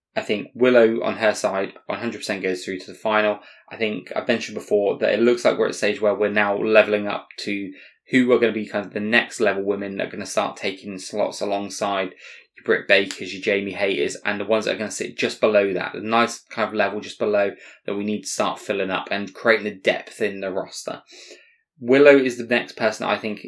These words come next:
is taking that step from being just under to appear alongside. She has the New Japan Women's Strong title,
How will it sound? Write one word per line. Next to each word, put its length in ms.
is 160
taking 320
that 140
step 340
from 220
being 360
just 280
under 500
to 420
appear 520
alongside. 760
She 520
has 260
the 80
New 160
Japan 640
Women's 480
Strong 380
title, 600